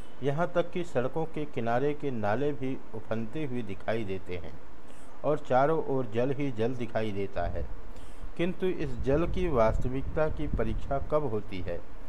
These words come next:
जब ग्रीष्म ऋतु का आगमन होता है और सूर्य की किरणों के द्वारा ताप की सृष्टि होती है,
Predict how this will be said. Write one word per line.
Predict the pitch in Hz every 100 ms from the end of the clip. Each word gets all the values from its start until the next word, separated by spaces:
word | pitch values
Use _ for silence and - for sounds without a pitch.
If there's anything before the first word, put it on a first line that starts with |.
| - - - 120
जब | 151 151 127
ग्रीष्म | 151 - 180
ऋतु | 165 165 160
का | 147 143 - - - - - - 120
आगमन | 120 131 156
होता | 120 110 113 104
है | 101 117 - - - - -
और | 139
सूर्य | - 170 185
की | 185 180
किरणों | - 127 127 160
के | 165 143
द्वारा | 110 113 110 120 135 - - - - - - -
ताप | 135 196 -
की | 175
सृष्टि | 170 117 - 170
होती | 127 120 117 110
है, | 104